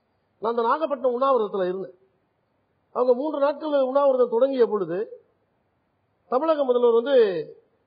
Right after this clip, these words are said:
பேசுவதற்காக அழைக்கிறாங்க. அங்கிருந்து ஒரு குழு வருது. அந்த குழு வந்து இங்க தமிழக முதல்வரை பாக்குறாங்க. தமிழக முதல்வர் என்ன சொல்றாங்க? "நாங்க வந்து என்னால முடிந்த வரையிலும் நான் மு-,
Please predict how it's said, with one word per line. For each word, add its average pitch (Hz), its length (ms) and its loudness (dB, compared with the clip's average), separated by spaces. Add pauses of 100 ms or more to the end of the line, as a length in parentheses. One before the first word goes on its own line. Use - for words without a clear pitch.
(440)
பேசுவதற்காக 226 1000 0
அழைக்கிறாங்க. 180 560 -6 (1120)
அங்கிருந்து 294 380 -4
ஒரு 277 140 -4
குழு 285 200 -4 (120)
வருது. 196 280 0 (1080)
அந்த 269 180 -6
குழு 302 220 -4
வந்து 285 240 0
இங்க 254 240 0
தமிழக 254 320 -2
முதல்வரை 226 380 0
பாக்குறாங்க. 208 500 -4 (640)
தமிழக 285 340 -4
முதல்வர் 254 300 2
என்ன 247 160 2
சொல்றாங்க? 220 500 -4 (400)
"நாங்க 240 240 -6
வந்து 233 300 -6 (640)
என்னால 269 320 0
முடிந்த 269 280 -2
வரையிலும் 262 360 0 (500)
நான் 220 160 -6
மு-, 202 680 -2